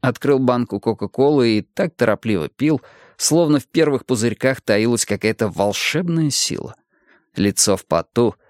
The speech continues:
защитная маска сдвинута под подбородок, белый комбинезон натянулся на толстом животе. «Я ищу Эриксона», — сказала Марго. «Тогда ищите большое безе,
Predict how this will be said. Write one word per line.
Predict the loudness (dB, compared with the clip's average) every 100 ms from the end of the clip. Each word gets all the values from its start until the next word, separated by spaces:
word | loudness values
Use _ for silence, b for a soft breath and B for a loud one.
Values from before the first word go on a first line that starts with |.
| _ -2
защитная | 0 2 0 2 2
маска | 2 0 0
сдвинута | -4 0 2 2 0 -4
под | -4 -2
подбородок, | 0 0 0 -2 -4 -12 -20 _
белый | 0 2 2
комбинезон | 0 0 2 0 2 2 2
натянулся | 0 0 0 0 0
на | -2
толстом | -2 -4 -4 -6 -4
животе. | -2 -2 -4 -10 -12 _ _ _ _ _ _ _ _ _ _ _ _ _
«Я | 2 4
ищу | 4 4
Эриксона», — | 4 2 0 0 2 2 0 -4
сказала | -2 0 2 2
Марго. | 2 0 -2 -8 -12 _ _ _ _ _ _ _ _
«Тогда | 0 0 2 4 4 2
ищите | 0 -2 0 0 0 0
большое | 2 2 0 0 2 4 2
безе, | 0 0 0 0 0